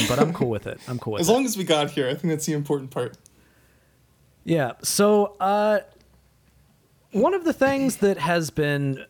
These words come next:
Speaker 1: talked about in the media quite a bit for the last week is that,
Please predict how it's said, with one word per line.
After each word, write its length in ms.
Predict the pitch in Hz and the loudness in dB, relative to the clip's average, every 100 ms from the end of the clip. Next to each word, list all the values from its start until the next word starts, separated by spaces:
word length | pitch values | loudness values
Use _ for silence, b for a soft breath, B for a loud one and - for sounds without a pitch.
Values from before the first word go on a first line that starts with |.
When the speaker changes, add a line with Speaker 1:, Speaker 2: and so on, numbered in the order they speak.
| _ | _
Speaker 1:
talked 300 | - 180 180 | -2 0 0
about 360 | 175 151 156 156 | 0 0 0 -2
in 80 | 131 | -2
the 40 | |
media 440 | 127 151 156 147 139 | 0 0 0 0 -2
quite 320 | - 208 202 | -2 0 0
a 60 | |
bit 400 | 170 151 160 - | 0 0 -2 -4
for 180 | - 139 | -8 -4
the 120 | 120 | -2
last 720 | 120 135 160 165 - - - - _ - | -2 0 0 -2 -4 -6 -8 -12 _ -8
week 440 | 135 120 117 - - B B B B _ _ _ | -4 -2 -4 -8 -20 B B B B _ _ _
is 300 | - 151 139 | -4 -2 -2
that, 500 | - 143 135 131 - | -2 0 0 -2 -8